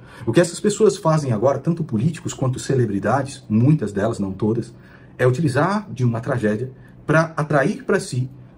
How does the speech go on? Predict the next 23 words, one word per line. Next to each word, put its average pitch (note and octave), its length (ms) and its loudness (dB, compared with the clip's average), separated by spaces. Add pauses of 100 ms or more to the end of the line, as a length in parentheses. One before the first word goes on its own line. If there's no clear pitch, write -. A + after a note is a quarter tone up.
(140)
um C#3+ 120 4
holofote C#3+ 560 0 (160)
com D#3+ 180 4
o D3 40 6
dinheiro C3+ 340 2
que D3 280 -4
as G2 220 -4
outras - 300 0
pessoas F#2 340 -4
doaram. E2 260 -6 (460)
Os - 60 -8
grandes F#3+ 380 2
heróis, G2 440 -2 (320)
se - 540 -2 (120)
existirem D#3 720 0
heróis F#2+ 380 0
nessa G2+ 300 -2
situação F2 480 -4
do F2+ 60 -2
Rio F2+ 100 -2
Grande F2+ 180 -2
do - 60 -10
Sul, - 260 -2